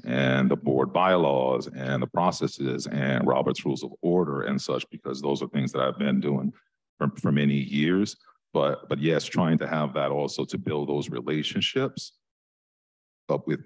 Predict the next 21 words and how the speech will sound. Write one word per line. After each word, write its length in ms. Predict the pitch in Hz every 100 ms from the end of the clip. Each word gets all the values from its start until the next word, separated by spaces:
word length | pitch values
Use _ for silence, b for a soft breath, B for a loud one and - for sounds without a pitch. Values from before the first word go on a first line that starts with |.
| -
with 220 | 78 -
people, 320 | - 90 95
to 120 | -
strengthen 540 | - - 87 82 110 104
those 240 | 117 107
relationships, 800 | 113 120 120 - 123 131 123 - - _ _ -
to 80 | -
try 240 | - 78
to, 100 | 78
ha-, 100 | - -
like 220 | 80 73
I 80 | 71
said, 300 | - 82 71
to 120 | 78
try 180 | - 78
to 80 |
build 280 | 71 80 76
more 180 | 76 78
of 80 | 71
a 40 |
coalition 920 | - - 76 71 73 90 - 69 64